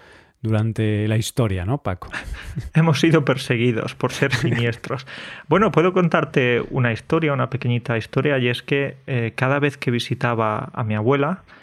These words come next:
Speaker 2: en su casa, pues, vale, pues algunas veces me quedaba con ella para comer y pasar un, un rato,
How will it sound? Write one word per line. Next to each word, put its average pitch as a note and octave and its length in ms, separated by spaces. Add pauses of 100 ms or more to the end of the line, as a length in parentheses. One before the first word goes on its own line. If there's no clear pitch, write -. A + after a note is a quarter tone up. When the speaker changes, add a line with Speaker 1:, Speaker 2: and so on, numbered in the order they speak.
(160)
Speaker 2:
en B2+ 80
su B2 160
casa, C3+ 440
pues, A2+ 640
vale, B2 320
pues B2+ 220
algunas A2+ 320
veces C3 280
me B2 140
quedaba A#2 360
con B2 180
ella E3 220
para A#2 260
comer C#3 400 (520)
y C3+ 120
pasar B2 420
un, A2+ 240
un B2 140
rato, D#3 400